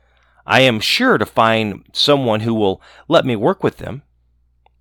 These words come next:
Naomi answered, "Go ahead, daughter." So Ruth went out to the fields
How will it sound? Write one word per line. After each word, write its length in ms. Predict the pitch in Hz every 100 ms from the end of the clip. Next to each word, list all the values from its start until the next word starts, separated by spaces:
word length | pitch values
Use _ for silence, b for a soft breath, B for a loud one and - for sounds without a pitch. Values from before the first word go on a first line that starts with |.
| _ _
Naomi 420 | 95 104 117 113 98
answered, 340 | 101 - - _
"Go 160 | - 170
ahead, 260 | 123 78
daughter." 340 | 67 67 - - _ _ _ _ _ -
So 180 | -
Ruth 340 | 143 170 147 - b b b b
went 200 | 156 175
out 180 | 139 -
to 100 | 139
the 80 |
fields 580 | - - - _ - -